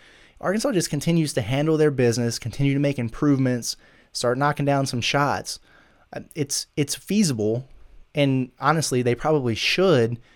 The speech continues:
get to a point where they're twenty and two or, or nineteen and three,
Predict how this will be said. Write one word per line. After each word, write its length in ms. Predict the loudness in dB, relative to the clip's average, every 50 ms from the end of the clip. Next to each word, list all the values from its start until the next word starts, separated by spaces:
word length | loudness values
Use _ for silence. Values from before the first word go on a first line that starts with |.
| _ _ _ _ _ _ _ _ _ _ -20 -14 -12 -2
get 220 | 2 2 2 2 0
to 200 | 0 2 4 2
a 40 |
point 340 | 2 2 2 2 2 2 0
where 140 | 0 0 0
they're 340 | 2 2 2 2 2 0 -2 -6 -12 -14 -16 -20 -20 -20 -20 -20 _ _ _ _ _
twenty 380 | -6 -4 -2 0 0 2 2
and 120 | 0 0 0
two 380 | 0 0 0 0 0 -2 -8 -14 _ _ _ _ _ _ _ _ _ _ _ _ _ _ _ _ _ _ _ _ _ _ _ _ _ _ _ _ _ _
or, 220 | -4 -2 -2 -2 -2
or 220 | -2 -2 -2 0
nineteen 500 | 2 2 0 0 -2 -2 0 2 2 2
and 140 | 2 2 0
three, 480 | 0 0 2 2 0 -2 -4 -8 -12